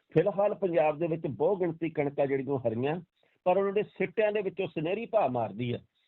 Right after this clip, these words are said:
ਜਿਵੇਂ ਆਪਾਂ ਕਹਿ ਦਈਏ ਵੀ ਜਿਵੇਂ ਪਿੱਤਲ ਵਿੱਚੋਂ ਚਮਕਣ ਦੀ ਕੋਸ਼ਿਸ਼ ਕਰ ਰਿਹਾ ਹੁੰਦਾ, ਜਾਂ ਜਦੋਂ ਸੂਰਜ ਚੜ੍ਹਦਾ ਜਾਂ ਡੁੱਬਦਾ, ਜਦੋਂ ਉਹ ਭਾਅ ਜੀ ਮਾਰਦੀ ਹੁੰਦੀ ਆ, ਉਹ ਵਿੱਚੋਂ ਨਿਕਲਣ ਦੀ ਕੋਸ਼ਿਸ਼ ਕਰ ਰਹੀ ਆ।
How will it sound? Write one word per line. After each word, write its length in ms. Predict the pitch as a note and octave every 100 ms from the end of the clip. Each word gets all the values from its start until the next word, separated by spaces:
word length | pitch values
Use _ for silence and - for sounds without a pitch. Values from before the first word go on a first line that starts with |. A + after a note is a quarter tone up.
| _
ਜਿਵੇਂ 160 | B2+ D3+
ਆਪਾਂ 200 | D#3+ E3
ਕਹਿ 160 | D#3+
ਦਈਏ 160 | D#3+ E3
ਵੀ 80 | E3
ਜਿਵੇਂ 200 | D#3+ E3+ E3
ਪਿੱਤਲ 300 | G3+ A#3 A3+
ਵਿੱਚੋਂ 240 | F#3 F3
ਚਮਕਣ 360 | E3+ D#3 D#3 D3+
ਦੀ 120 | D#3
ਕੋਸ਼ਿਸ਼ 360 | D#3+ D#3 C3+ -
ਕਰ 140 | D#3
ਰਿਹਾ 160 | C#3 D#3
ਹੁੰਦਾ, 340 | C#3 C3 B2 - _ _ _
ਜਾਂ 160 | - E3
ਜਦੋਂ 180 | E3+ E3
ਸੂਰਜ 360 | D#3+ D3+ D3+ D3
ਚੜ੍ਹਦਾ 380 | E3 F3 F3 F#3
ਜਾਂ 140 | E3+ D#3
ਡੁੱਬਦਾ, 480 | B2 A#2 C3+ C3 - _ -
ਜਦੋਂ 260 | C3 F3+ F#3+
ਉਹ 200 | F#3 A3+
ਭਾਅ 220 | - A3 D#3+
ਜੀ 140 | D3
ਮਾਰਦੀ 360 | D#3+ D3+ C#3 D3
ਹੁੰਦੀ 300 | C#3 D3 F3+
ਆ, 60 |
ਉਹ 200 | F3+ G3+
ਵਿੱਚੋਂ 260 | G3 G3 G3+
ਨਿਕਲਣ 320 | G3 G3+ A#3
ਦੀ 100 | A#3+
ਕੋਸ਼ਿਸ਼ 300 | F#3 E3+ D3
ਕਰ 140 | D3 A2+
ਰਹੀ 200 | A#2+
ਆ। 80 | C3